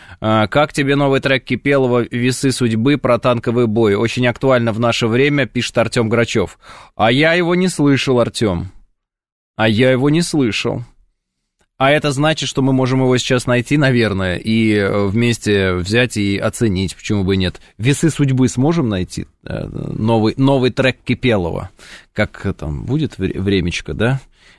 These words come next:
"Весы судьбы" называется. Прям новый,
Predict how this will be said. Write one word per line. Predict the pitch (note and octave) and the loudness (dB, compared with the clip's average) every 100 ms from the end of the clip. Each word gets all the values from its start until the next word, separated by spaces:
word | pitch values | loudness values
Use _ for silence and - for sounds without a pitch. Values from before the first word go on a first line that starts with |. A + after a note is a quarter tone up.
| _ | _
"Весы | G2 A#2 - D3+ D#3 | -2 -2 2 0 0
судьбы" | - B2+ A#2+ B2 A#2+ | 0 -2 0 0 0
называется. | F#2+ F#2+ F2+ E2 D2 - | 0 0 0 0 -4 -8
Прям | - C3+ B2 | -2 0 2
новый, | C3 F#3+ A#3 C#3+ F#2 | 2 2 2 0 -2